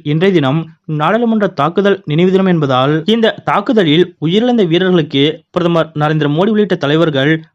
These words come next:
நாடாளுமன்ற வளாகத்தில் அஞ்சலி செலுத்தினர். பின்னர் வழக்கம் போல் கூட்டம் தொடங்கியது. அப்போது மதியம் பூஜ்ய நேர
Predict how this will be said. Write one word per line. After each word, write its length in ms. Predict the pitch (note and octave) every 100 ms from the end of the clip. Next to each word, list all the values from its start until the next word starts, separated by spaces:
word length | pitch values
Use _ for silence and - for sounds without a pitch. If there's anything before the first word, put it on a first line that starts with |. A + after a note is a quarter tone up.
| D3+
நாடாளுமன்ற 520 | C#3+ D#3+ A3+ A3+ F3+
வளாகத்தில் 500 | C#3+ D#3 D3+ C#3 D3+ E3
அஞ்சலி 320 | D3 D3 E3
செலுத்தினர். 440 | E3 D#3+ E3 E3 D#3+ - _
பின்னர் 360 | G3+ D3+ D#3 D#3+ - -
வழக்கம் 400 | C3 E3 E3+ F3+
போல் 200 | F#3+ F3+
கூட்டம் 400 | - C#3+ D3+ D#3+
தொடங்கியது. 520 | D#3 D3+ E3 E3 D#3+ D#3+
அப்போது 400 | F3 G#3 F3+ C#3 E3+ -
மதியம் 460 | D3+ D#3 F#3 C#3+ E3 D#3+ -
பூஜ்ய 360 | D3 G#3+ A#3+ B3+
நேர 220 | A#3 G#3